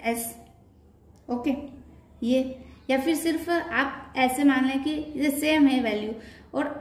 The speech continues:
एच पी होगा वी square upon आर पी multiply by T। अब equation one and equation two का अगर आप रेशियो लें,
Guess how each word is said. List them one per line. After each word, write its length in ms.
एच 380
पी 600
होगा 320
वी 600
square 560
upon 320
आर 260
पी 460
multiply 440
by 220
T। 80
अब 360
equation 540
one 320
and 140
equation 560
two 320
का 80
अगर 220
आप 160
रेशियो 360
लें, 180